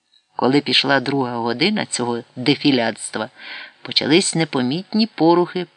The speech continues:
по квадратах. Італійці почали переступати з ноги на ногу.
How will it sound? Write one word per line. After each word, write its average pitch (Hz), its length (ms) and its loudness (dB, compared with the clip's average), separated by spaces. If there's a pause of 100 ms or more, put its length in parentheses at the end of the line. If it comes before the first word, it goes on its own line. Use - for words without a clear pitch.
по 131 120 2
квадратах. 127 960 -4 (640)
Італійці 151 500 2
почали 151 400 0
переступати 135 800 -2
з 110 80 -8
ноги 113 260 -4
на 123 140 -4
ногу. - 220 -8